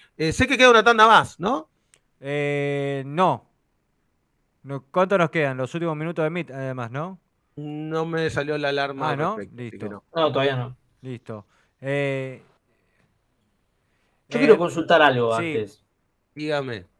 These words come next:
Speaker 3: Eh, tema Moreno.
Speaker 1: Sí.
Speaker 3: Quedó, se queda Racing, quedó stand-by ese tema.
Speaker 1: Yo
Speaker 3: Por
Speaker 1: creo que lo de
Speaker 3: presiona para salir, ¿cómo es?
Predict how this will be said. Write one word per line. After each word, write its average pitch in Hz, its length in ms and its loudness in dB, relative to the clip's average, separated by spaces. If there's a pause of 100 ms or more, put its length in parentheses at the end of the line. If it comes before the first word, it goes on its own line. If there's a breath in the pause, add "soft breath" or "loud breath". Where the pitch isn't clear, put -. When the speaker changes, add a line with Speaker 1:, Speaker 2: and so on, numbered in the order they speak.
(220)
Speaker 3:
Eh, 135 320 -2
tema 233 220 0
Moreno. 131 600 -2 (920)
Speaker 1:
Sí. 82 600 -14 (340)
Speaker 3:
Quedó, 113 840 -6 (640)
se - 120 -20
queda 113 200 -6
Racing, 143 560 -2
quedó 110 320 -8
stand-by 117 340 -6
ese 127 160 -10
tema. 143 300 -12 (1400)
Speaker 1:
Yo - 180 -10
Speaker 3:
Por - 120 0
Speaker 1:
creo 302 320 6
que 208 540 2
lo 196 140 -2
de 202 60 -2
Speaker 3:
presiona 202 260 2
para 123 160 -2
salir, 147 520 -2
¿cómo 123 220 -12
es? - 140 -20